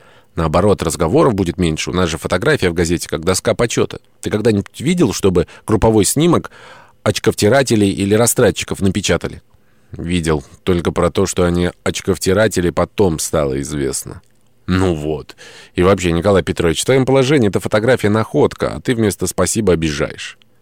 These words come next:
«В каком таком положении?» Только не надо своим ребятам голову морочить. Весь райком говорит, что ты на место Шпартко уходишь. Я? Им что, делать больше нечего? Они между делом говорят. Вот так-то вы слёт и проговорили. Теперь слушай меня внимательно.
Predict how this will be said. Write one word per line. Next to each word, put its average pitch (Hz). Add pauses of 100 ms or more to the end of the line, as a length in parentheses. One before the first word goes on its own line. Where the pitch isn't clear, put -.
(140)
«В -
каком 95
таком 82
положении?» 76 (400)
Только 87
не 80
надо 120
своим 101
ребятам 82
голову 76
морочить. 78
Весь 98
райком 95
говорит, 80
что -
ты 80
на 80
место 80 (220)
Шпартко -
уходишь. 73 (240)
Я? 87 (560)
Им 87
что, 87
делать 104
больше 90
нечего? 78 (600)
Они 82
между 80
делом 110
говорят. 120 (120)
Вот 87 (120)
так-то 110
вы 78
слёт 78
и 85
проговорили. 87
Теперь 87
слушай 92
меня 80
внимательно. 80